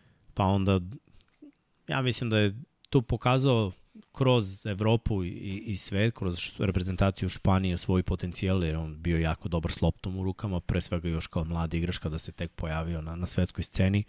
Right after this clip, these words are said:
Tu se nekako i pre drafta pokazao da bi moglo da bude svašta, onda je otišao u onom tradu u Lakers i tu se sve promenilo. Trebalo je biti saigrač, raditi neke stvari sa, sa Kobijem,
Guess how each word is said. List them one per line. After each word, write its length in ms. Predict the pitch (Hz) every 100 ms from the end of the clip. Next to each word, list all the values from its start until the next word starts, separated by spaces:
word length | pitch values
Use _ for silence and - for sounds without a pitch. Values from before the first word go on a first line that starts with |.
| - - - - - -
Tu 120 | 107
se 160 | - 92
nekako 520 | 92 - - 101 92
i 120 | 92
pre 240 | - 104
drafta 400 | 92 92 95 -
pokazao 560 | 87 104 - 92 90 98
da 100 | 92
bi 100 | 92
moglo 280 | 92 87 92
da 80 | 90
bude 220 | 95 90
svašta, 440 | - 95 - -
onda 300 | 92 87 85
je 140 | 80 82 - - - - - - _
otišao 640 | 92 - 98 - 90 85 - _ _ -
u 140 | 104
onom 240 | 90 85 85
tradu 400 | - 90 87 85
u 80 | 82
Lakers 520 | 87 87 - 92 -
i 80 | 90
tu 160 | 107
se 80 | 92
sve 180 | - 110
promenilo. 440 | - 113 107 101
Trebalo 420 | 82 135 135 143 113
je 60 |
biti 520 | 95 101 - 90 82 92 175 143
saigrač, 800 | - - 90 87 87 82 - - -
raditi 500 | - 92 82 82 -
neke 240 | 87 85 85
stvari 380 | - 87 80 82
sa, 200 | - 98
sa 200 | 90 85
Kobijem, 540 | - 90 85 92 101